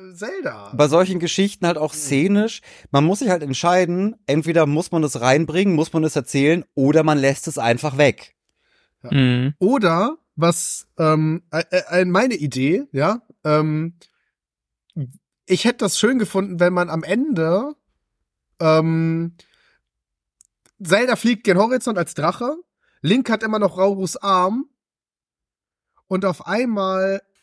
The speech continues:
Speaker 1: keine Ahnung, ihm tut die Hand weh und dann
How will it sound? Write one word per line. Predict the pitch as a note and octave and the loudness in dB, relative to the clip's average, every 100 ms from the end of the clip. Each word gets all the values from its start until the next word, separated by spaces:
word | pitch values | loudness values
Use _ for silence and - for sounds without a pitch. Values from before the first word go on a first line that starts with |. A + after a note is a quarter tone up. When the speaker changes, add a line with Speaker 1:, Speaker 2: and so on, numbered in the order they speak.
| _ _ _ _ F3 F3 _ | _ _ _ _ -20 -20 _
Speaker 1:
keine | G3 G3 | -2 0
Ahnung, | F#3+ | 0
ihm | F3+ F#3+ | -6 -16
tut | - F#3+ | -12 -4
die | F#3+ | -2
Hand | A3 C4 A#3 | 0 -2 -4
weh | A3 | -4
und | F#3+ | -2
dann | F#3 E3+ | -4 -6